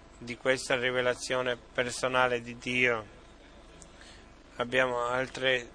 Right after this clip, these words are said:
distrette che possiamo portare al Signore. Allora alzate la mano. Dio vi benedica, Dio vi benedica. E potete abbassare le mana-,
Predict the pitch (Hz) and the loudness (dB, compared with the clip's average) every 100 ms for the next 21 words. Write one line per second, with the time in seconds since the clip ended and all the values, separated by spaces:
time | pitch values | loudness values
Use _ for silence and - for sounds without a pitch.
0 | - - 120 120 113 - 135 135 - 131 | -20 -12 -8 -6 -8 -2 2 2 0 -6
1 | 120 127 127 - 131 123 123 - 127 123 | -6 -8 -8 -4 -4 -2 -4 0 2 2
2 | 120 120 - 127 123 120 117 117 110 - | 0 -6 -8 -6 -2 0 2 0 -4 -16
3 | - - - - - - 120 123 123 117 | -20 -20 -20 -20 -20 -6 0 4 2 2
4 | 120 - 127 120 127 117 117 117 113 113 | -4 -2 0 0 0 0 0 0 0 0
5 | 110 110 - - - - 120 123 123 117 | -4 -8 -18 -20 -18 -14 -6 0 2 0
6 | 117 120 117 117 120 - 117 113 - - | 0 -2 -2 -6 -8 -4 -4 -4 -12 -6
7 | 117 113 117 113 110 113 110 - 113 107 | -6 -4 -4 -4 -4 -6 -8 -6 -8 -8
8 | - - - - - - - - - - | -16 -20 -20 -20 -20 -20 -20 -20 -20 -20
9 | - - - - - - - - - - | -20 -20 -20 -20 -20 -20 -20 -20 -20 -20
10 | - 120 113 - - - - - - - | -10 -10 -10 -18 -20 -20 -20 -20 -20 -20
11 | - 120 - 123 117 - - - - - | -10 -10 -8 -10 -12 -12 -20 -20 -20 -20
12 | - - - - - - - - 120 127 | -20 -20 -20 -20 -20 -20 -20 -12 0 0
13 | 120 131 123 123 120 117 117 120 117 120 | 2 0 4 4 4 -2 -2 0 2 2
14 | 127 | -2